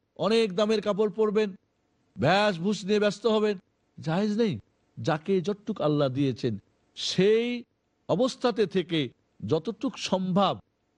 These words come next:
আল্লাহর নেয়ামতের বহির্প্রকাশ করা। আল্লাহ নবী আলাইহিস সালাতু ওয়াস সালাম একটা লোককে দেখলেন, উস্কো খুস্কো, কাপড় চোপড় ভালো না, ময়লা। বললেন, "হ্যাঁ, তোমার এই অবস্থা কেন? তোমার কি আছে?" বললেন, "ইয়া রাসূলুল্লাহ, আমার এত এত উট আছে, এ আছে, ওই আছে।"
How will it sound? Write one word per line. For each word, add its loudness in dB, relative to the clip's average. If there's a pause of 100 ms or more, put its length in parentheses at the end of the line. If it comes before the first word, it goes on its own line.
(100)
আল্লাহর 2
নেয়ামতের -2 (480)
বহির্প্রকাশ 0
করা। -2 (440)
আল্লাহ 2
নবী -2
আলাইহিস 0
সালাতু -2
ওয়াস -8
সালাম 0 (400)
একটা -2
লোককে -2
দেখলেন, -2 (280)
উস্কো -2
খুস্কো, -2
কাপড় -6
চোপড় -4
ভালো 2
না, 0
ময়লা। 0 (340)
বললেন, 0 (420)
"হ্যাঁ, 2
তোমার 0
এই 6
অবস্থা 0
কেন? 0
তোমার 0
কি 0
আছে?" -2
বললেন, 0
"ইয়া 0
রাসূলুল্লাহ, 0 (260)
আমার 2
এত 0
এত 0
উট 0
আছে, 2
এ 2
আছে, -2
ওই 2
আছে।" 0